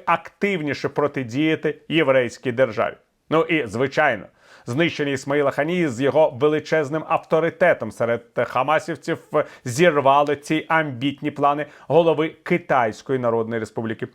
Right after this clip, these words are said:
Сі Цзіньпін. Таким чином, якщо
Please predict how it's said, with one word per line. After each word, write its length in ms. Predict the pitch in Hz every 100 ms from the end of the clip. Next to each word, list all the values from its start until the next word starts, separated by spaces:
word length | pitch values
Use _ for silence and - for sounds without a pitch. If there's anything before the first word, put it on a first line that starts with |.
| _
Сі 220 | - 151 113
Цзіньпін. 360 | 113 107 98 - _ _ _ _ _ - -
Таким 540 | - 147 175 170 160 151
чином, 560 | - 175 147 117 110
якщо 560 | 107 120 - - 143 123